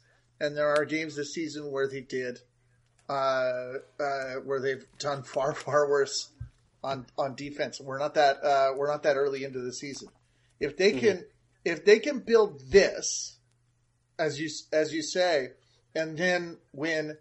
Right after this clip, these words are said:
Speaker 1: uh, Tesho Akindele comes back,
Speaker 2: Mm-hmm.
Speaker 1: um, who, who had a hamstring injury, um, will Johnson, you can take or leave.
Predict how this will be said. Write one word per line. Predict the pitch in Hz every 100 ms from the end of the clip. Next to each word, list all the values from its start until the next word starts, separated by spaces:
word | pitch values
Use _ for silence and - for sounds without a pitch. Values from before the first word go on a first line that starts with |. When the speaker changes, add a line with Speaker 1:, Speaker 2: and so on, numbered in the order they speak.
| _ _ _ _ -
Speaker 1:
uh, | 151 147 147 -
Tesho | 175 170 185 160
Akindele | 151 156 151 147 147 156
comes | 156 147 -
back, | 143 131 127 127 - - _ _ _ _ _ _ _ _ _ _ _ _ _ _ _ _
Speaker 2:
Mm-hmm. | 127
Speaker 1:
um, | 147 143 143 139 135 131 131 135
who, | 131 143 139 147
who | 131
had | 151 143
a |
hamstring | 131 156 151 - 147 139
injury, | 139 131 135 131 123 120 123 _ _ _ _
um, | 143 139 139 135 131 127 127 - _ _ _ _ _ _
will | 156 190
Johnson, | 170 190 185 190 180 156
you | 147
can | 139 139
take | 131 160 -
or |
leave. | 139 151 143 -